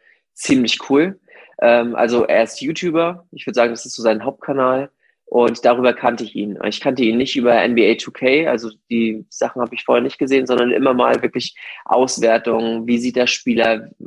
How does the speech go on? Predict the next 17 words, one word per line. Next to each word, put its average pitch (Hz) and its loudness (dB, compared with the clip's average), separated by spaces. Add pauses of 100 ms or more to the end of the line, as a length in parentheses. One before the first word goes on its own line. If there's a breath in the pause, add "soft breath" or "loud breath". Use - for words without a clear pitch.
jetzt - -2
zu 131 -4
Wagner, 117 0
hat 120 -2
auch 113 2
ein 117 -14
paar 120 -6
Videos 120 -4
gemacht 117 -6
gehabt. 117 -2 (540 loud breath)
Und 120 2
ja, 160 2
ich - -10
bin 143 -4
echt - -8
ein 156 -2
Riesenfan 147 -4